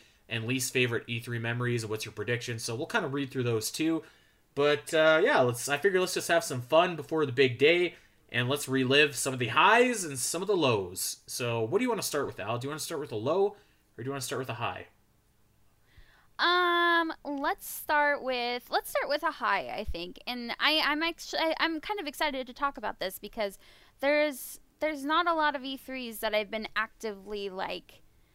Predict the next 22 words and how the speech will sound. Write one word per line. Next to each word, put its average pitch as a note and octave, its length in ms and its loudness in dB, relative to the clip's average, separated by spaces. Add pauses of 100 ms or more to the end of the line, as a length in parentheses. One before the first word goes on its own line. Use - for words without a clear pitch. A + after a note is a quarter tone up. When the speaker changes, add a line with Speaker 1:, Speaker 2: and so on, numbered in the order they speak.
(140)
Speaker 2:
you A#3+ 120 -6
know, A#3 100 -2
involved G#3+ 640 -2
in C#4 240 -4
or A3 160 -2
watched, F3+ 640 -4
like, G3 300 -4 (100)
at G3+ 180 4
the G#3 80 -8
time G3 360 -6
of. E3+ 340 -6
So G3+ 300 -2
Speaker 1:
Yeah. F#3+ 240 0
Speaker 2:
I'm G3 240 -10
kind A3+ 240 -4
of G3+ 160 -8
excited G3 420 -4
to G3 80 -8
talk G3 260 -4
about B3 240 -6
this D4 220 -8
and G3 340 -8